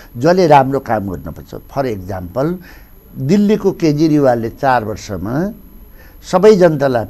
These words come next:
फ्री पानी, दुई सय युनिट फ्री बिजुली, सबै जनताले सि-, तपाईँले औषधि औ-, उपचार निशुल्क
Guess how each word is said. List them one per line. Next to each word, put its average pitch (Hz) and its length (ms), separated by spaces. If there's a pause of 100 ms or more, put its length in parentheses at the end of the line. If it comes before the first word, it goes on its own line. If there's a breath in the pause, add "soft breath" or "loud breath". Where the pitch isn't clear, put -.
फ्री 139 240
पानी, 143 400 (920 soft breath)
दुई 185 160
सय 208 220
युनिट 180 400
फ्री 120 260
बिजुली, 156 500 (480 soft breath)
सबै 233 460
जनताले 196 680
सि-, 131 580
तपाईँले 127 280
औषधि 151 480
औ-, 123 320
उपचार 127 400
निशुल्क 123 520